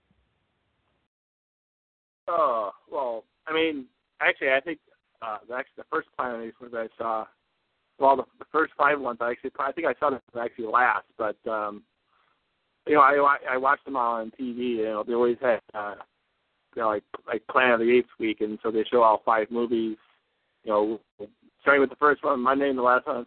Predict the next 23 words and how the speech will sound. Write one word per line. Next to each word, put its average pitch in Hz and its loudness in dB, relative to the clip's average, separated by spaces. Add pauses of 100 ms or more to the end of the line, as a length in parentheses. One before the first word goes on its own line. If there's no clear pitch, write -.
(120)
on 117 -6
Friday, 123 0 (580)
and, 135 4
um, 120 0 (920)
they'll 127 0
show, 135 0
uh, 120 -2
they'll 120 -2
show, 127 0
like, 117 0
a 107 -4 (260)
the, 110 -16 (100)
the 135 -6
odd 131 2
movie, 120 -2
you 113 -10
know, 107 0
on 107 0
a 104 -2
weekend, 113 -2
like 101 -6
a 104 -2
weekend, 107 -6